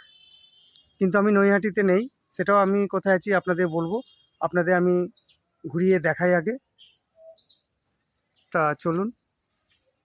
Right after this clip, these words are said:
আর আমার ভিডিও আপনাদের কেমন লাগছে অবশ্যই আপনারা কমেন্ট করবেন। আর নতুন হয়ে থাকলে সাবস্ক্রাইব তো অবশ্যই করবেন, আর বেশি করে শেয়ার করবেন। দুশো বছরেরও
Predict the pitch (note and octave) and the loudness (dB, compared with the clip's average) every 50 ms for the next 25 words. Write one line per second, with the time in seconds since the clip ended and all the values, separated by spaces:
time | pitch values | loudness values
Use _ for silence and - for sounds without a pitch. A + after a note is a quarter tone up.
0 | _ _ - _ _ _ _ - E3+ E3+ E3 D#3+ D#3 D#3 D#3 D#3 D#3 F3 F#3 F3+ | _ _ -20 _ _ _ _ -6 -2 0 2 2 2 2 2 2 2 2 2 0
1 | F3 F3 G3+ G3 F#3+ F#3 G3+ F#3+ G#3 - G3+ F#3 F#3 F#3+ F#3+ G3 F3+ F#3+ E3 E3+ | 0 2 2 2 2 2 0 -2 0 0 0 0 2 2 2 2 2 0 0 -2
2 | E3+ - G#3 G3 - G3+ F#3+ F#3 F#3+ - - D#3+ E3 F3+ F3+ - G3 F#3 F3+ G3 | -2 -2 -2 -2 0 0 -2 -2 -2 -2 -2 -2 -2 -2 -2 -2 -4 -2 -2 -2
3 | A3+ B3 B3 _ _ _ _ _ _ _ _ _ _ _ - D#3+ E3 D#3+ D#3 D#3 | -4 -4 -6 _ _ _ _ _ _ _ _ _ _ _ -4 -2 0 0 2 0
4 | E3 E3+ D#3+ G3 F#3+ G3 F#3 G3+ F#3+ G3 G3+ - G3 F3 D#3 - G3 F#3+ F#3 F3 | 0 0 0 0 0 0 0 0 -2 -2 -2 -2 -4 -6 -4 -2 -2 -2 -2 -2
5 | - G#3+ F#3+ F3 D#3+ E3+ - - G#3+ G#3 A3+ G#3 G#3 A3 G#3 F#3+ E3+ D3+ E3 D3+ | 0 0 0 0 0 -2 -2 -2 -2 0 0 -2 0 0 -2 -2 -2 -4 -6 -6
6 | - G3 - G3 G3 G3 - - F3 E3+ E3 - F#3+ F3+ F3+ F#3+ A3+ C4 C#4+ - | -6 -6 -4 -2 -2 -2 -2 -2 -4 -4 -2 -4 -4 -4 -2 -2 -4 -4 -6 -8
7 | _ _ B3 - - - - - - _ _ _ _ _ _ _ _ _ _ _ | _ _ -20 -20 -20 -20 -20 -20 -20 _ _ _ _ _ _ _ _ _ _ _
8 | _ _ _ _ _ _ _ _ _ _ _ _ _ _ _ _ _ B5 - _ | _ _ _ _ _ _ _ _ _ _ _ _ _ _ _ _ _ _ -20 _
9 | - - - _ _ _ _ _ C6+ C6+ C6+ - - C6+ C6+ C6+ C6+ C6+ C6+ _ | -20 -20 -20 _ _ _ _ _ _ _ -20 -20 -20 -20 -20 -20 -20 -20 -20 _
10 | C#5+ D5+ D#5+ D#5 _ _ _ _ _ _ - - _ - - - - - - - | -20 -20 _ _ _ _ _ _ _ _ -20 -20 _ -20 -20 -20 -18 -18 -18 -18
11 | - - - - - - - - - - - - D#3 G#3 G#3+ - - A3+ G3+ G#3 | -18 -18 -18 -18 -18 -20 -20 -20 -18 -14 -8 -2 0 2 2 4 2 2 2 2
12 | G3+ G3 A3+ A3 G#3 A3 G#3+ G3+ A3 | 2 2 2 2 2 2 4 4 4